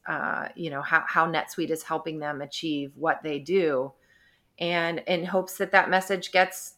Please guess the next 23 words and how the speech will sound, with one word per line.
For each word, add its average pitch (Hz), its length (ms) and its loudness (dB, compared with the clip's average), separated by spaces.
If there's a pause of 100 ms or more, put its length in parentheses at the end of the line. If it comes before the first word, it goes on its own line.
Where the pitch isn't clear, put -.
gets 170 240 -2
across 180 380 2
to 185 100 2
others 180 460 6
and 160 240 -4
they 165 80 -2
can 170 180 -6
see 165 400 0
a - 80 0
bit 175 200 4
of 151 100 -2
themselves 156 760 4
in 156 220 -4
these 156 220 -4
ambassador 147 600 4
customers 143 640 -6
and, 147 280 -8 (560)
and, 156 500 -4
um, 151 460 -2
maybe 160 260 -4
try 165 220 0
to - 40 0
understand 147 760 -2